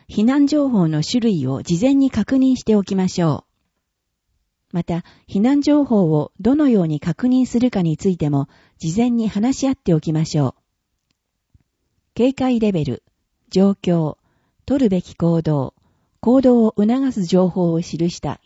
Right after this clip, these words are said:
表があります。警戒レベル一、状況、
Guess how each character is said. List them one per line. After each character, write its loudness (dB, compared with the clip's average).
表 4
が 0
あ -2
り -2
ま -2
す。 -18
警 4
戒 0
レ 4
ベ 0
ル -6
一、 -6
状 4
況、 -2